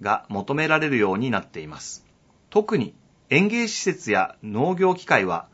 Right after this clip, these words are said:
一度被害を受けると修理、再建に多くの費用と時間がかかり、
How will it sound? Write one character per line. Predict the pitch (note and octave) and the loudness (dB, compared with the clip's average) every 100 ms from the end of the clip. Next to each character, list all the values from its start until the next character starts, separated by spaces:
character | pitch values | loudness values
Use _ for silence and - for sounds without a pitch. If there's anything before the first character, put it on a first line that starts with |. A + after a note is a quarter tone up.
| _ _ - | _ _ -10
一 | G#2+ - | -8 0
度 | F#3+ G#3+ | 4 4
被 | A3 | 6
害 | G#3 D3+ | 4 6
を | G#2+ | 4
受 | F#2 | 2
け | A2+ | 0
る | G2 | -2
と | F2 E2+ _ _ _ | -2 -10 _ _ _
修 | - D3 C3+ | -6 2 4
理、 | G#2+ F#2+ - | 2 -2 -8
再 | - A#2+ C#3 C#3+ | -8 2 2 2
建 | C#3 C3 | 0 2
に | C3 C3+ - - | 0 -2 -10 -2
多 | E3 G#3+ | 4 4
く | F3+ | 4
の | B2 | 0
費 | G2 C#3+ | 0 2
用 | C3 | 4
と | G#2+ F#2+ | 4 -2
時 | E2+ | -4
間 | F#2 A2+ | 0 0
が | G#2+ | 0
か | F#2+ - | -4 -2
か | |
り、 | G#2+ | -2